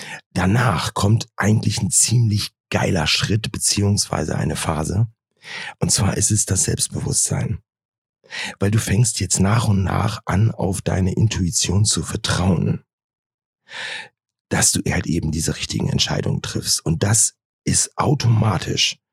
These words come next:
dann für das Selbstbewusstsein und das Selbstvertrauen absolut das Richtige. Damit steigerst du das. Das ist ein automatischer Prozess.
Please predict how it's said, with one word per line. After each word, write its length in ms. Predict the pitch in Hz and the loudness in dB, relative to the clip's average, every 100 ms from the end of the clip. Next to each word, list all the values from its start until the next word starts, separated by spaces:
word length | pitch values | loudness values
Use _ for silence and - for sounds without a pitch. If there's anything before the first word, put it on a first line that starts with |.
| _ - | _ -6
dann 340 | 82 98 110 - - | 0 2 2 -2 -12
für 140 | - | -4
das 200 | - - | -2 0
Selbstbewusstsein 880 | - 110 - 107 92 98 - 87 90 | 0 0 -2 -2 0 0 2 0 0
und 180 | - 73 | -2 -2
das 180 | 71 - | 0 0
Selbstvertrauen 840 | 80 - - - - 71 69 69 _ _ _ _ _ _ - | 0 -2 -4 -6 -2 0 0 -4 _ _ _ _ _ _ -6
absolut 680 | 90 - - 78 82 87 | -4 0 0 0 0 0
das 200 | 76 - | 0 -2
Richtige. 460 | 73 - - - 101 _ _ _ - | -2 -4 -6 -6 -14 _ _ _ -4
Damit 240 | 87 - | -2 0
steigerst 460 | - - 139 120 - | 0 0 0 -2 -2
du 60 | |
das. 320 | - - - - _ _ _ _ _ _ _ _ - - - _ - | -6 -6 -10 -12 _ _ _ _ _ _ _ _ -16 -16 -16 _ -4
Das 200 | 90 - | 0 0
ist 180 | 123 - | 0 0
ein 220 | 92 82 | -2 0
automatischer 840 | - - 101 107 101 - - - | 0 0 2 2 2 2 0 -2
Prozess. 640 | - - 92 - - - | -4 -4 -2 -2 0 -2